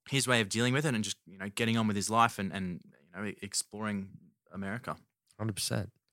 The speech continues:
Speaker 2: I think, um, part of the montage as well, before people start to join,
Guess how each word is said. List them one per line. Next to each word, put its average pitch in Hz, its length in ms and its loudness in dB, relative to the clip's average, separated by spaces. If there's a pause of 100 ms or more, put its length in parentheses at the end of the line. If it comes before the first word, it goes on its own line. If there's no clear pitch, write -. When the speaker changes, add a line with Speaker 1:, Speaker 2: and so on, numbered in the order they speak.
(220)
Speaker 2:
I 101 60 6
think, 113 300 6
um, 87 360 8 (580)
part 101 300 12
of 110 140 10
the 98 80 12
montage 90 480 8
as 85 180 2
well, 90 200 6
before 101 500 10
people 95 260 6
start 87 220 4
to 87 100 -2
join, 90 600 4